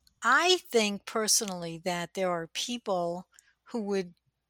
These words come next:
use the mask on a semi-continuous basis. If they go into a crowd, if they go shopping. Right now in Phoenix or wherever I shop, uh, they're saying, some stores are saying you have to wear a mask, and some of them are saying, "Well, it's up to you,"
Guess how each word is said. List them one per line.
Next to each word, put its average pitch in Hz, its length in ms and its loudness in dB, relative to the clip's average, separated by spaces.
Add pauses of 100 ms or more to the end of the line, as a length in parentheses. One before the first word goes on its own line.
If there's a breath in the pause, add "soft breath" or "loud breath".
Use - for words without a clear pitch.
(120)
use 214 400 2
the 196 120 -4
mask 180 640 2
on 185 340 2
a 180 520 -2
semi-continuous 175 960 0
basis. - 600 4 (180)
If 208 160 -8
they 185 160 0
go 190 220 2
into 196 220 -2
a 185 60 -6
crowd, 180 420 0
if 170 120 -10
they 180 120 -10
go 175 160 -6
shopping. 180 560 -2 (500 loud breath)
Right 233 180 4
now 202 300 4
in 180 400 -4 (560 soft breath)
Phoenix 185 460 2
or 175 160 0
wherever 170 340 -4
I 165 120 -8
shop, 160 500 0 (580 soft breath)
uh, 190 140 -6 (220)
they're 190 180 0
saying, 196 560 4
some 262 300 4
stores 208 400 8
are 175 80 -6
saying 180 360 0
you 165 100 -4
have 196 240 0
to 208 80 -6
wear 190 120 -2
a 185 60 -6
mask, 180 340 -2
and 175 160 -4
some 190 180 0
of 185 60 -6
them 175 160 -6
are 175 60 -6
saying, 196 260 2
"Well, 330 220 -4
it's - 120 -4
up 269 140 -4
to 277 80 -8
you," 214 380 -2